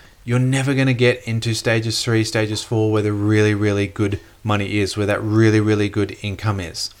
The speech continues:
And that's why we have to manage our patience, instant gratification, you know, microwave mindset, credit card mindset, you know, buy now, pay later, all those sorts of things that we have in society at the moment.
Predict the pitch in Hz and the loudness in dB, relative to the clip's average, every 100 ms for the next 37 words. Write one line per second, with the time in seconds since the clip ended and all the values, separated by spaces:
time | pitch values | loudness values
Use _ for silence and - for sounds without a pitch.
0 | - - - - - 110 120 120 147 - | -20 -20 -20 -20 -6 0 0 4 4 4
1 | - 151 139 131 113 - 131 123 - 117 | 4 4 6 4 2 0 0 -2 -2 0
2 | 120 117 113 107 - 104 - 117 101 - | 4 4 2 0 2 2 2 -2 -2 -2
3 | 92 - - - - - - - _ - | -8 -8 -12 -12 -20 -20 -20 -20 _ 2
4 | 139 160 - 175 160 160 156 - - 127 | 2 2 0 -4 4 6 6 0 2 2
5 | 143 139 170 165 127 110 101 107 113 135 | 2 2 0 0 0 0 0 0 4 4
6 | 131 147 143 143 131 135 135 143 - 139 | 4 4 4 4 2 0 0 0 -2 -2
7 | - - - 139 139 - 143 135 127 139 | -6 -6 0 0 0 2 2 4 0 0
8 | 131 143 131 - - - - 107 110 - | 0 -2 -2 -6 -20 -20 -12 -6 -4 0
9 | 120 135 131 127 131 - 135 131 123 123 | 6 6 8 6 4 2 0 4 6 6
10 | 127 127 127 139 131 143 127 123 120 127 | 4 0 0 2 0 -4 -4 -6 0 0
11 | 127 110 101 95 120 127 127 127 - 127 | 0 -2 -2 0 0 0 0 -2 2 4
12 | 127 123 123 131 175 170 | 4 2 0 0 -2 -6